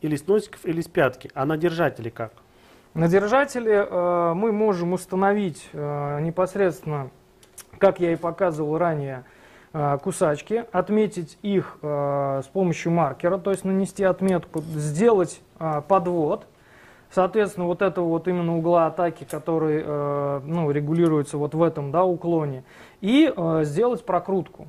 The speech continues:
Speaker 2: Но, э, я обращаю ваше внимание на то, что у станка Adams PRO два, э, как бы идет, э, удержание только вот под этим углом.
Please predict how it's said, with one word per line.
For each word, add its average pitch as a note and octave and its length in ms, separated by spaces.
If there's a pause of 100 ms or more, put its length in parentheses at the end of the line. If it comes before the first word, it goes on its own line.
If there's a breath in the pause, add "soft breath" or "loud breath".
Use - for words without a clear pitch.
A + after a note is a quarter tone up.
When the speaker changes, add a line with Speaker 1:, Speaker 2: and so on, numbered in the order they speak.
(100)
Speaker 2:
Но, D3 920
э, C#3+ 40
я G3+ 320
обращаю F3 560
ваше F3+ 260
внимание E3 520
на D3 160
то, F3 200
что E3+ 360
у E3 360
станка D#3+ 460
Adams E3+ 320
PRO D3+ 160
два, F3 400 (380 loud breath)
э, C#3+ 480 (300)
как D#3+ 220
бы D#3 160
идет, F#3 540
э, D#3+ 260
удержание E3+ 640
только F#3 360
вот D#3+ 200
под E3 200
этим E3+ 320
углом. C#3+ 300